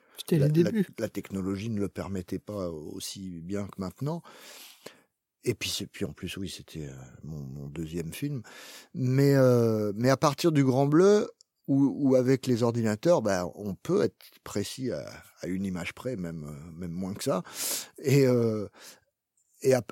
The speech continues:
Speaker 2: et à partir de là, moi, j'étais, euh, ultra précis, si vous voyez, mais à l'époque, euh, de, ce, je me suis un peu calmé d'ailleurs sur ce, ce, sur ce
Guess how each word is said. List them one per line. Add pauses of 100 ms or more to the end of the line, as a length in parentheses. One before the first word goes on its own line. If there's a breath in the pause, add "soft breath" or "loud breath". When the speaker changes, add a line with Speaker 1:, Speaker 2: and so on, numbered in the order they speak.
(120)
Speaker 2:
et (200)
à
partir
de
là,
moi,
j'étais,
euh, (320)
ultra
précis,
si
vous
voyez,
mais (1120 soft breath)
à
l'époque,
euh,
de,
ce,
je
me
suis
un
peu
calmé
d'ailleurs
sur
ce,
ce, (260)
sur
ce